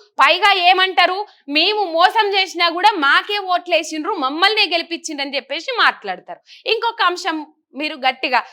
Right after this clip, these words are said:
ఒకవేళ ఇక్కడ మీరు లోక్సభ ఎన్నికలలో కాంగ్రెస్ ని గెలిపించి కాంగ్రెస్ అభ్యర్థులకు ఓటేసి మీరు పంపిస్తే అక్కడ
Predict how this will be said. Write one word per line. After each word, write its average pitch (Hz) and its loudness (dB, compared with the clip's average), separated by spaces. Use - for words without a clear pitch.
ఒకవేళ 381 0
ఇక్కడ 381 4
మీరు 339 -2
లోక్సభ 330 0
ఎన్నికలలో 330 -4
కాంగ్రెస్ 381 -2
ని 277 -8
గెలిపించి 277 -8
కాంగ్రెస్ 359 -4
అభ్యర్థులకు 302 -4
ఓటేసి 339 -2
మీరు 311 -6
పంపిస్తే 226 -10
అక్కడ 403 0